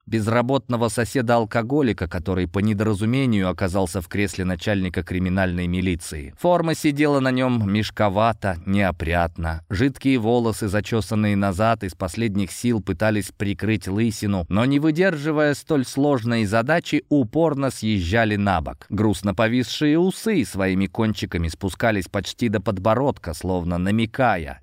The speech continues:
неплохо бы их чем-нибудь взбодрить. Например, окунуть в кружку с пивом.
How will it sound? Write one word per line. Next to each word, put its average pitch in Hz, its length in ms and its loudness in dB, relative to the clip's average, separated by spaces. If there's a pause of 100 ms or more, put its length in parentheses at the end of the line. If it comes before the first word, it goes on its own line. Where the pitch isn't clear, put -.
неплохо 120 600 0
бы 98 160 0
их 87 180 -2
чем-нибудь 101 800 -2
взбодрить. 87 880 -2
Например, 131 560 2
окунуть 143 460 0
в - 100 -16
кружку 139 420 0
с - 80 -6
пивом. 85 460 0